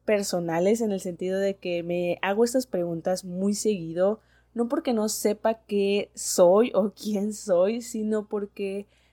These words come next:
no sé, el estrés puede consumirme muy rápido y llegan estas preguntas de, "¿Será que estoy haciendo las cosas bien? ¿Será que esto es lo que tengo que hacer?". O sea, ya sabes, esas preguntas que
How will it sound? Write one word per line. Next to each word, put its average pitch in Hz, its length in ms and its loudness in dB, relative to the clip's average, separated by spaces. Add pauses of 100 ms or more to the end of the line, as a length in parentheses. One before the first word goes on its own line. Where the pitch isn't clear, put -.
(100)
no 240 160 2
sé, 190 320 2
el 185 160 -2
estrés 202 420 -4
puede 214 400 2
consumirme 190 960 -6
muy 185 240 -4
rápido 196 720 0 (340)
y 196 340 -6
llegan 196 840 2
estas 185 340 -4
preguntas 165 640 0
de, 160 300 -4 (260)
"¿Será 214 300 4
que 214 100 -8
estoy 196 180 -6
haciendo 185 240 -6
las 160 160 -2
cosas 165 320 -10
bien? 240 540 4
¿Será 185 260 0
que 185 340 -6
esto 180 200 -10
es 175 60 -8
lo 170 120 -2
que - 80 -12
tengo 165 280 -8
que 170 100 -6
hacer?". 226 720 0 (420)
O 196 80 0
sea, 208 180 2
ya 214 160 2
sabes, 175 380 0
esas 214 260 -6
preguntas 160 640 -4
que 147 400 -8